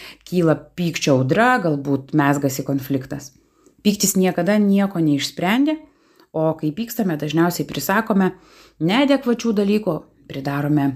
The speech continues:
žalos, galbūt net nebūtinai emocinės, kartais ir fizinės, kartais dūžta lėkštės,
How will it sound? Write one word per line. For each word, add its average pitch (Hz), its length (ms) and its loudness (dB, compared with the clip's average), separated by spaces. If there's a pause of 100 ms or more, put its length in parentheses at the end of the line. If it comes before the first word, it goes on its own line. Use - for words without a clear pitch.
(540)
žalos, 143 560 4
galbūt 220 400 0
net 190 240 -2
nebūtinai 131 480 2
emocinės, 180 480 2
kartais 131 400 -4
ir 165 80 -6
fizinės, 302 480 2
kartais 139 320 -2
dūžta 143 400 -2
lėkštės, - 540 0